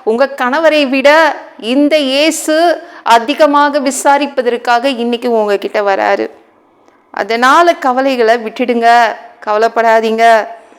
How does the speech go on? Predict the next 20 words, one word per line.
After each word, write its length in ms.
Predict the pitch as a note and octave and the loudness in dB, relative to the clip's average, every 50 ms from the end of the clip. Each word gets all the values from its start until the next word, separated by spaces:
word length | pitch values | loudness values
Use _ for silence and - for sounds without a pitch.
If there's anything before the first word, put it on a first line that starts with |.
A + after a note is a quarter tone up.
| _ _ _ _ | _ _ _ _
கவலை 420 | - - G#3+ G#3 G#3+ A#3 B3+ B3+ | -8 -4 -4 -2 0 0 0 0
எல்லாத்தையும் 360 | A#3 A3 A#3 B3 B3 C#4 C4+ | -2 -2 -2 -4 -4 -4 -6
தூக்கி 380 | B3+ - C4+ D4 C#4+ - D4+ C#4+ | -4 -4 -6 -6 -4 -4 -4 -2
யார் 240 | C4 A#3+ A#3 C4+ C#4+ | 0 2 2 2 0
மேல 220 | C#4 C#4 C#4 C#4 | 0 0 0 0
வைக்கணும்? 380 | C4 B3 B3 A#3+ - C#4 C4+ B3+ | 0 0 -2 -2 -4 -4 -4 -4
இயேசு 400 | B3 B3 A#3+ A#3+ B3 B3 - C4 | -2 -2 -2 -2 -4 -4 -6 -4
மேல 180 | A#3+ A#3+ A#3 | -4 -2 -2
வைக்க 220 | A3+ G#3+ G#3+ - A#3 | -2 -2 -2 -4 -6
போறீங்க. 100 | A3+ - | -4 -4
ஏன்னா 300 | A3+ G#3+ G3+ G3+ G3+ G#3+ | -2 -2 -2 -4 -4 -4
அவர் 300 | A#3+ C#4+ C#4 A#3+ G#3+ G#3 | -2 0 -2 -2 -2 -4
விசாரிக்கிறதுக்காக 600 | G#3 A3+ A3+ - C4 C4 B3 A#3 A3+ G#3+ G#3 A3+ G3+ | -8 -8 -6 -4 -4 -4 -2 -2 -4 -4 -4 -4 -4
வராரு. 640 | G#3 G3+ G3+ G#3 G3+ G3 F#3+ F#3+ F#3+ F#3 - - - _ _ _ _ _ _ _ _ _ _ _ - | -2 -2 -2 -2 -2 -2 -2 -2 -4 -6 -8 -12 -18 _ _ _ _ _ _ _ _ _ _ _ -10
எல்லாத்தையும் 340 | - G3+ G#3+ G#3+ C4 B3 B3+ | -8 -6 -6 -4 -6 -6 -6
தூக்கி 300 | - C4+ B3+ C4 C#4 C4+ | -6 -6 -6 -4 -2 0
அவர்கிட்ட 340 | A#3+ G#3+ G#3 G3+ - G3+ | 0 0 -2 -4 -6 -6
வச்சிடுங்க, 1000 | - A#3 B3+ D4 E4 D#4 - - - - - A#3+ B3 A#3+ A3+ A3 A3+ A3+ G#3+ G3+ - - - - _ _ _ _ _ _ _ _ _ _ _ - | -2 -2 0 0 -2 -2 -4 -4 -6 -4 -6 -4 -2 -2 0 2 2 2 2 0 -4 -10 -18 -20 _ _ _ _ _ _ _ _ _ _ _ -4
அவர்கிட்ட 380 | - G3 G#3 G#3+ G#3+ A#3 B3+ C4+ B3+ - | -2 -2 -2 -2 -4 -4 -6 -6 -6 -4
சொல்லிடுங்க. 960 | C4+ C4 C4 B3+ C4+ D4 C#4+ D4 C#4+ C#4 C4 C4 C4 C4 C4 C4 B3+ - | -4 -4 -2 -2 -2 -2 -2 0 0 0 0 0 0 0 2 2 0 -2